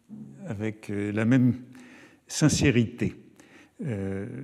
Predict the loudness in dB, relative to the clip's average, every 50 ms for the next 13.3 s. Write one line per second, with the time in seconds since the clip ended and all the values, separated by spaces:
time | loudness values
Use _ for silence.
0 | -12 -14 -12 -8 -8 -6 -2 -2 0 0 0 0 -2 -2 -4 -4 -4 -2 0 0
1 | 0 0 -2 -4 -6 -8 -12 -18 _ _ _ _ _ _ _ _ _ _ _ _
2 | 2 2 2 2 2 2 4 4 2 0 0 0 0 0 0 2 2 0 0 0
3 | 0 0 0 0 0 0 -2 -2 -2 -4 -6 -8 -10 -8 -6 -6 -4 -6 -6 -8
4 | -6 -2 0 0 2 0 0 -2 -6 -12 -20 -20 -20 _ _ -20 -20 _ _ _
5 | _ -12 -6 -6 -6 -6 -6 -8 -4 -2 0 0 0 -2 -4 -6 -10 -18 -20 -20
6 | -20 _ _ _ _ _ _ _ -16 -14 -14 -12 -14 -14 -8 -4 0 0 2 2
7 | 0 0 -2 -4 -4 -4 -4 -6 -10 -10 -6 -4 -4 -2 -4 -4 -6 -8 -10 -14
8 | _ _ _ _ _ _ _ _ -20 -20 -20 _ _ _ _ -20 -10 -6 -4 -4
9 | -2 -2 -4 -2 -2 0 0 0 0 0 -2 -2 -4 -8 -14 _ _ _ _ _
10 | _ _ _ _ _ -6 -2 0 0 0 0 -2 -4 -6 -10 -16 -20 -20 _ _
11 | -20 -20 -20 _ _ _ -20 -16 -12 -6 0 2 4 6 6 4 4 0 -4 -6
12 | -6 -2 -2 -4 -4 -4 -6 -6 -4 -4 -4 -4 -4 -6 -4 -4 -2 -2 -2 -4
13 | -4 -4 -6 -6 -8